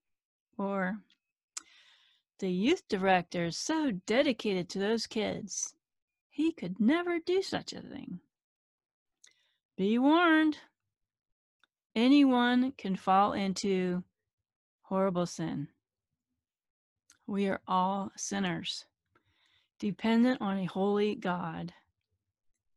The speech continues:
The enemy of God is always looking for a foothold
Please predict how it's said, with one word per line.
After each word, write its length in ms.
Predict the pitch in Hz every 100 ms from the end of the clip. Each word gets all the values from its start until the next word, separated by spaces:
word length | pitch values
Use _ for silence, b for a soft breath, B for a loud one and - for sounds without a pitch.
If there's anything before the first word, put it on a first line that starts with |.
| _ _ _ _ -
The 180 | 208 214
enemy 400 | 240 262 262 277
of 160 | 262
God 380 | 214 208 196 214
is 220 | 214 190 -
always 520 | 214 226 240 240 -
looking 420 | 208 214 226 220
for 280 | - 214 190
a 60 | 180
foothold 840 | - 262 311 233 190 196 185